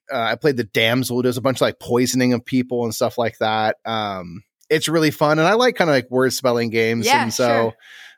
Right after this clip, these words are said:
Speaker 1: uh, it's been perfect to play, and as a solo game, you kinda sit there and just think about what you wanna spell and what you wanna do with that word.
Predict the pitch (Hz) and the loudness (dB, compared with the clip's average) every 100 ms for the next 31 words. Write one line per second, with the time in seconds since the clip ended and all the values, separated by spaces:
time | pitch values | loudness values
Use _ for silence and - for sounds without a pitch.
0 | - 120 107 104 104 117 - 139 123 127 | -4 0 2 2 0 -4 -2 -2 0 0
1 | 139 - 120 - 120 113 113 135 131 117 | 0 0 -2 -2 -4 0 2 2 2 0
2 | 110 117 110 107 117 123 110 123 131 131 | -2 -4 -4 0 2 2 2 0 0 0
3 | 120 - 120 135 139 127 110 - 120 127 | 0 -2 0 2 2 2 0 -2 -4 0
4 | 131 131 135 139 139 - 143 160 170 117 | 0 0 0 0 -2 0 0 2 0 -2
5 | 107 - 117 139 135 127 143 151 143 139 | -4 -4 -2 2 2 2 2 2 0 -2
6 | 190 104 | -6 -8